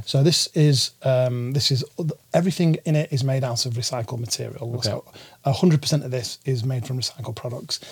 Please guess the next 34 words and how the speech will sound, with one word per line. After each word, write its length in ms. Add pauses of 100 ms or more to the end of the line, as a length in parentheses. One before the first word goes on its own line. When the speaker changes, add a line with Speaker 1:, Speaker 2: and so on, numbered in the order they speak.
(280)
Speaker 1:
And 120
then 220
the 240
outer 300
bit 320
is 180
the 60
cardboard, 560 (160)
is, 320 (440)
um, 380 (260)
breaks 220
apart, 460
you, 60 (120)
you, 80 (140)
you 80
pull 180
it 80
apart, 480 (340)
and 220
inside 400
it 140
is 180
the 80
little 180
pouch 380
that 120
you 40
would 120
have 140
in, 120
like, 160
a 40
bag-in-box 720
wine. 380